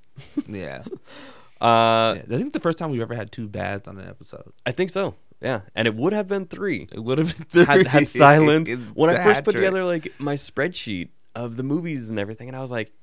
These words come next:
Speaker 2: "Three bads?" Like,
Speaker 1: Oh,
Speaker 2: oof.
Speaker 1: no.
Speaker 2: But the more I thought about it, silence, yeah, it was a gorgeous film.
Speaker 1: Right.
Speaker 2: So, uh, Tim, People's Critic,
Speaker 1: Yes.
Speaker 2: where can people find you and tell you how much they agree or disagree with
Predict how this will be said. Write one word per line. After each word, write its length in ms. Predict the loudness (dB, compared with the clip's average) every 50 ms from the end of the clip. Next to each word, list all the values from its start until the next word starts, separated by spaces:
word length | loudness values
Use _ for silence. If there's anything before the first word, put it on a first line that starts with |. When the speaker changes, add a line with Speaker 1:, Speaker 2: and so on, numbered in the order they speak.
| -20 -20 -20 -20 -20 -20 -20 -20 -20
Speaker 2:
"Three 240 | -20 -18 -14 -14 -12
bads?" 460 | -12 -10 -10 -10 -10 -10 -10 -10 -10
Like, 160 | -14 -14 -14 -10
Speaker 1:
Oh, 260 | -8 -4 -2 -2 -2
Speaker 2:
oof. 140 | -4 -6 -12
Speaker 1:
no. 320 | -14 -12 -12 -12 -14 -16 -18 -20 -20 -20 -20 -20 -20 -20 -20 -10 -6
Speaker 2:
But 100 | -4 -4
the 80 | -2
more 140 | 0 0 -2 -2
I 20 |
thought 200 | -2 -2 -2 -2
about 160 | -2 -4 -6
it, 60 | -6
silence, 340 | -6 -4 -4 -4 -4 -6 -6
yeah, 140 | -6 -6 -6 -6
it 20 |
was 120 | -6 -6 -4
a 40 |
gorgeous 280 | -2 -2 -2 -4 -6 -8
film. 200 | -8 -8 -8 -10 -12 -20 -20 -18 -18
Speaker 1:
Right. 140 | -16 -12 -6
Speaker 2:
So, 260 | -4 -4 -4 -4 -6 -12 -20 -20 -20 -20 -20 -20 -20 -20 -10 -2 0
uh, 420 | 2 4 4 6 6 4 4 2 0 -6 -10 -4
Tim, 280 | -2 0 0 -2 -4 -10 -20 -18 -10 -8
People's 260 | -6 -4 -4 -4 -2
Critic, 320 | 2 2 2 2 0 -6 -14
Speaker 1:
Yes. 260 | -10 -6 -4 -4 0 2
Speaker 2:
where 280 | 2 2 2 2 0
can 360 | -2 -4 -6 -4 -4 -4 -6 -6
people 200 | -8 -8 -10 -6
find 280 | -4 -2 -2 -2 -2 -2
you 300 | -2 -2 -2 -2 -2 -4 -6
and 180 | -6 -8 -8 -8
tell 240 | -6 -4 -4 -2 -2
you 160 | -2 -4 -6
how 200 | -8 -10 -10 -6
much 260 | -6 -6 -8 -6 -6
they 180 | -4 -4 -4 -4
agree 420 | -6 -6 -6 -6 -6 -4 -2 -2
or 200 | 0 2 2 2
disagree 540 | 2 0 -4 -8 -8 -8 -8 -8 -10 -8 -6
with 160 | -6 -6 -8